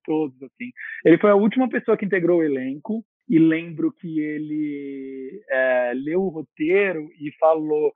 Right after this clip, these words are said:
"Eu gosto de personagens obscuros, eu vi uma obscuridade nesse personagem, Constantine, que eu quero fazer."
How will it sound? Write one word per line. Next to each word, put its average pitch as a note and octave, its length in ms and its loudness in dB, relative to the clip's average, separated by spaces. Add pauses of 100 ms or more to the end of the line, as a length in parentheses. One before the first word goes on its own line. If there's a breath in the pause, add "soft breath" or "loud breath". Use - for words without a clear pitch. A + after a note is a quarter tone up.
(340 soft breath)
"Eu C#3 140 0
gosto D#3 760 0
de C3 220 -12
personagens C#3 720 -4
obscuros, B2+ 640 -8
eu C3+ 140 0
vi C#3 160 0
uma C#3+ 160 2
obscuridade C#3 1000 2
nesse C3 260 -4 (120)
personagem, B2 680 -4
Constantine, B2 640 -10
que - 120 4
eu C#3 220 4
quero C3 300 4
fazer." B2+ 400 -2